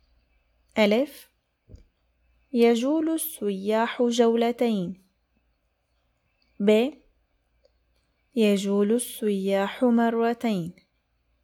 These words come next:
أولًا، أدل على المفعول المطلق في كل من المثالين الأول والثاني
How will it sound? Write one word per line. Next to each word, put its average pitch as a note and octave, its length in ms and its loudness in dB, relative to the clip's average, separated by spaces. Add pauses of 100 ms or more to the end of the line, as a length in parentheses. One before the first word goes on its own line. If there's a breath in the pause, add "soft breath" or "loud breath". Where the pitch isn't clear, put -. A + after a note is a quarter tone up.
(1600)
أولًا، G3 520 0 (1200)
أدل D#4 440 2
على G#3+ 280 0
المفعول G#3+ 680 0
المطلق B3+ 680 -2
في G#3 340 -8
كل B3 520 0
من G#3+ 320 0
المثالين G3+ 960 -4
الأول B3 640 0
والثاني A#3 840 -2